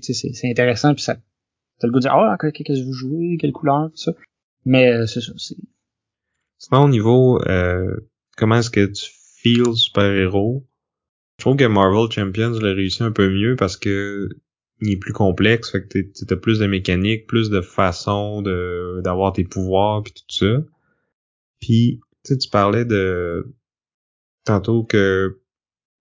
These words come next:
Speaker 2: du crescendo, là, de Marvel Zombies, que plus la partie avance, plus tu débloques des pouvoirs, plus tu deviens fort. Sauf que le dernier pouvoir à aller chercher, là, on s'entend dessus que tu l'as pas à toutes les games, là.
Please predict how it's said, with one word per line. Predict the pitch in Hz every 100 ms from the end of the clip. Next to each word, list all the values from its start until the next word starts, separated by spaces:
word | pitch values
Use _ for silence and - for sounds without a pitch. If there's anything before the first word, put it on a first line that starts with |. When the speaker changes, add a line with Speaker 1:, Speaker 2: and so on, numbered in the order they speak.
| -
Speaker 2:
du | 104
crescendo, | - - 95 104 95 98 113
là, | 113
de | 104
Marvel | 98 95 92 98
Zombies, | 98 92 92 101 104
que | - 95 90 -
plus | -
la | 107 98
partie | 95 87 -
avance, | 98 92 95 101
plus | 98 123
tu | 113 95
débloques | 92 95 101
des | 101
pouvoirs, | 95 - 87 87 95 107 107 110 104
plus | - 98
tu | -
deviens | 92 90 82
fort. | - 120 135 135 _ _ _ _ _ _ _ _ _
Sauf | - 107
que | 110
le | 98 92
dernier | 95 120 135 139 185
pouvoir | 107 98 120 113
à | 82
aller | 90
chercher, | 90 82 - 127 120
là, | 95
on | 87
s'entend | 92 101 104
dessus | 107 147 151
que |
tu | - 92
l'as | 85
pas | 123
à | 123
toutes | 113 104
les | 95
games, | 92 120 151
là. | 147